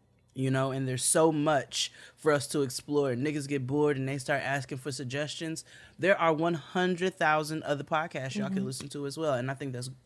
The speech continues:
Speaker 1: beautiful.
Speaker 2: And it
Speaker 1: And
Speaker 2: should
Speaker 1: Around the
Speaker 2: also
Speaker 1: Way Curls
Speaker 2: shows
Speaker 1: should be one of them.
Speaker 2: <laughs>
Speaker 1: Go ahead.
Speaker 2: Thank you. It also shows, though, that women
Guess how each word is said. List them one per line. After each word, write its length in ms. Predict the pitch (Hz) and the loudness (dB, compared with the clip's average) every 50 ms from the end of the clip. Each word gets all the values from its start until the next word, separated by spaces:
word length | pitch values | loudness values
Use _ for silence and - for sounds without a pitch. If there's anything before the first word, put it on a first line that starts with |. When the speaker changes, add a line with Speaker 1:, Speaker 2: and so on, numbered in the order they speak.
| - | -10
Speaker 1:
beautiful. 480 | 131 131 165 160 139 - - 101 71 - - _ _ _ _ - | -6 -2 -2 -2 -2 -4 -8 -10 -12 -12 -14 _ _ _ _ 0
Speaker 2:
And 160 | 226 240 254 | 2 4 4
it 100 | 285 277 | 2 2
Speaker 1:
And 80 | - 294 | 4 4
Speaker 2:
should 100 | 285 240 | 6 6
Speaker 1:
Around 180 | 233 254 285 | 6 6 6
the 60 | 226 160 | 6 6
Speaker 2:
also 40 | - | 6
Speaker 1:
Way 0 | - | 6
Curls 40 | 175 - 269 - 139 143 | 6 6 6 6 6 4
Speaker 2:
shows 60 | 131 | 2
Speaker 1:
should 140 | - 156 147 | 0 0 2
be 100 | 151 151 | 2 2
one 180 | 156 170 180 170 | 2 2 2 0
of 120 | 131 131 | -2 -2
them. 200 | - 117 113 120 | -4 -6 -2 2
Speaker 2:
<laughs> 340 | 120 311 - - 254 - - | 2 2 4 2 -2 -2 0
Speaker 1:
Go 60 | - | 0
ahead. 100 | 147 147 - 185 - | 2 4 4 2 2
Speaker 2:
Thank 80 | - - | 0 -4
you. 80 | 160 - - - - - - 190 | -6 -6 -6 -10 -14 -12 -4 2
It 140 | - 254 262 | 4 6 8
also 320 | 269 294 349 - 339 285 | 8 6 6 6 4 2
shows, 320 | 285 - - 262 247 254 240 | 2 4 2 2 4 4 4
though, 140 | 240 233 226 | 4 4 4
that 280 | 208 214 208 196 175 165 160 151 | 6 4 4 4 2 0 -2 0
women 480 | 180 190 196 202 196 202 208 240 277 | 2 4 4 4 4 2 2 0 -2